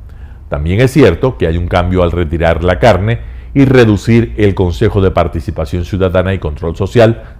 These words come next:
a mero esqueleto. Pero no se sabe por qué el gobierno, que tiene un mar de temas para preguntar,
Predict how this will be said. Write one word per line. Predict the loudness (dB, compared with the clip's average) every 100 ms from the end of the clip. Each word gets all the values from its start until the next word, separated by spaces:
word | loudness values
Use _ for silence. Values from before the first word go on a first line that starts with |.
| -8
a | -6
mero | -2 0 0
esqueleto. | 2 4 4 2 -6 -10 -20 -20 -18 -18 -4
Pero | 0 2
no | 2 0
se | 0
sabe | 2 2 2
por | 0 -4 -4
qué | 0 2 2
el | 0
gobierno, | -2 0 0 0 -4 -6 -12 -14 -6
que | -2
tiene | 0 0
un | 2
mar | 2 2
de | 2
temas | 2 0 0 -4
para | -2 0
preguntar, | 0 0 0 2 2 0 -8